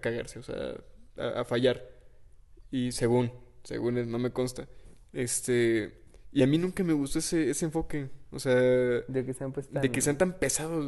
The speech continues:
Speaker 1: o sea, y-, yo entiendo que, que
Speaker 2: O sea, hay
Speaker 1: tienen
Speaker 2: que ser
Speaker 1: que
Speaker 2: duros, ¿no? Para
Speaker 1: Ajá.
Speaker 2: entrenar.
Speaker 1: O sea, que, que, que hay que ser cons-, que hay que estar así chingue, chingue, chingue para poder entrenar y está perfectamente bien. Pero, no sé, o sea,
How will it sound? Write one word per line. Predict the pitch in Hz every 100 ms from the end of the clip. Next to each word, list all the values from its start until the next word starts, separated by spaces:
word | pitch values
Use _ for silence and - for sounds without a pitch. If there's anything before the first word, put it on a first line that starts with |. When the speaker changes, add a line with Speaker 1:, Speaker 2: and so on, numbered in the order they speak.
| 131
Speaker 1:
o |
sea, | 135 131
y-, | 139 135 98 -
yo | 151
entiendo | 165 180 175 175 165
que, | 135 123 120 - - - - -
que | -
Speaker 2:
O |
sea, | -
hay | 135
Speaker 1:
tienen | 135
Speaker 2:
que | 123
ser | 156
Speaker 1:
que | 135
Speaker 2:
duros, | 139 127 120
¿no? | 117 131
Para | 127
Speaker 1:
Ajá. | 113 139
Speaker 2:
entrenar. | 139 143 143 - - - -
Speaker 1:
O | -
sea, | - 123 123 120
que, | 127 120
que, | 135 131
que | 123
hay | 127
que | -
ser | 143 139 127
cons-, | 139 135
que | -
hay | 123
que | 120
estar | 139 131 127
así | 127 123 123 123
chingue, | - 127 127
chingue, | 123 131
chingue | 123 123 123
para | - -
poder | 113 117
entrenar | 117 117 117 113
y | 123 110
está | 117 -
perfectamente | 120 131 120 - 120 120 113
bien. | 113 - - - - - - -
Pero, | - 123 123 123 123 123
no | 139
sé, | 185 320 392
o | 262
sea, | 180